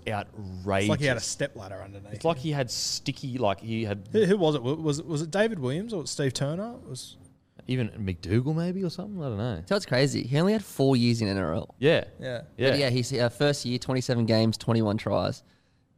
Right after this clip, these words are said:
Speaker 3: Next year, twenty-five games, fifteen tries.
Speaker 2: Yeah, okay, so what did he
Speaker 3: Melbourne.
Speaker 2: do? About thirty-six tries in his first two years. First
Speaker 1: First two years of first grade, thirty-six tries. How many tries he scored at the Broncos before he left?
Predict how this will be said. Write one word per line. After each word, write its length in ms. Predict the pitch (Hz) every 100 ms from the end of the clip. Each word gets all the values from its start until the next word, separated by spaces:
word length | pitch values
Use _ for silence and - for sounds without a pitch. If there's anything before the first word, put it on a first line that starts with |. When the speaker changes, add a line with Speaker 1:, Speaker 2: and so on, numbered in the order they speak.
| _ -
Speaker 3:
Next 260 | 113 -
year, 140 | 117 113
twenty-five 500 | - 107 113 107 113
games, 240 | 107 110
fifteen 380 | 110 - 95 95
tries. 420 | - - - - _ _ _ _ _ _ _ _
Speaker 2:
Yeah, 180 | 110 101
okay, 200 | - 110
so 140 | 107
what 60 | 113
did 120 | 107
he 60 | 107
Speaker 3:
Melbourne. 120 | 107
Speaker 2:
do? 40 | 107
About 140 | 113
thirty-six 500 | - 120 104 - -
tries 380 | - 107 107 110
in 60 |
his 100 | 104
first 260 | - 117 -
two 140 | -
years. 320 | 117 120 120 -
First 240 | 123 123
Speaker 1:
First 400 | 135 143 160 -
two 100 | 156
years 240 | 143 131
of 60 | 113
first 280 | 123 120 -
grade, 240 | 104 98 117
thirty-six 440 | 107 104 107 -
tries. 360 | - 98 90 -
How 100 | 139
many 100 | 147
tries 220 | 160 143
he 60 |
scored 200 | - 143
at 40 | 120
the 40 |
Broncos 340 | 104 117 123 107
before 160 | 107
he 40 | 101
left? 220 | 90